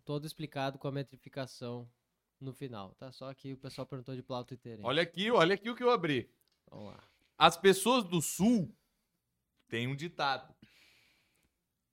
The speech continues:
Speaker 2: "Um homem sem consistência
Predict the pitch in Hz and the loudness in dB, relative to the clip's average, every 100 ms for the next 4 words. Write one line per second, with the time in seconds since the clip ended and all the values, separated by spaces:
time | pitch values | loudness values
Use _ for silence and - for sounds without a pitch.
0 | - 120 139 170 220 180 120 98 - 139 | -10 -4 2 4 4 4 0 -2 -6 -4
1 | 170 160 131 120 120 - - 127 175 - | -2 -4 -6 -6 -8 -10 -4 -4 -4 -8
2 | 87 65 | -12 -14